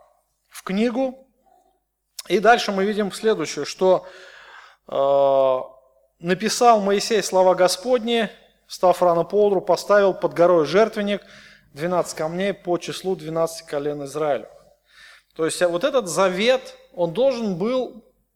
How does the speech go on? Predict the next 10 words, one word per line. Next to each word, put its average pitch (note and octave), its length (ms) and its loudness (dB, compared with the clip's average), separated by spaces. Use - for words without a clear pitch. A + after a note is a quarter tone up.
скреплён G3+ 680 0
быть G3+ 160 -4
кровью. G#3 560 4
То C#3 60 -2
есть C#3 120 -6
кровь – - 560 4
это D#3+ 180 -4
своего F#3+ 320 4
рода G3+ 180 2
печать, F#3+ 720 2